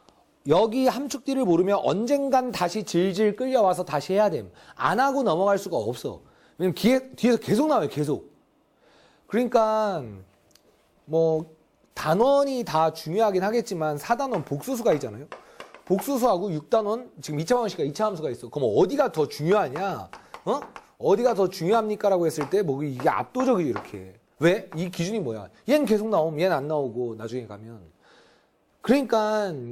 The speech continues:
이 차 함수가 중요한데 그중에도 함축 D는, 어, 사 점짜리 문제에서도 계속 나와요. 일 학년뿐만 아니라 이, 삼 학년에서.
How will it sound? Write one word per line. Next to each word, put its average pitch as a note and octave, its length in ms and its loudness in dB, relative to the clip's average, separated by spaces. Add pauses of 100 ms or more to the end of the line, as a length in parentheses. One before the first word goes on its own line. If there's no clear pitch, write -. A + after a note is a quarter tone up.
이 F3+ 140 -6
차 C4+ 220 0
함수가 A3+ 560 -2
중요한데 A3 520 0
그중에도 B3+ 760 0
함축 - 400 -6
D는, A#3 540 -4 (560)
어, A#2 380 -6
사 - 200 -10
점짜리 D4+ 380 2
문제에서도 D#3+ 600 -2
계속 F#3 320 2
나와요. A#2+ 360 -2 (300)
일 G3+ 100 -4
학년뿐만 F3+ 440 -4
아니라 C#3+ 240 -10
이, A2+ 120 -18
삼 E3 200 -8
학년에서. A#2+ 460 -10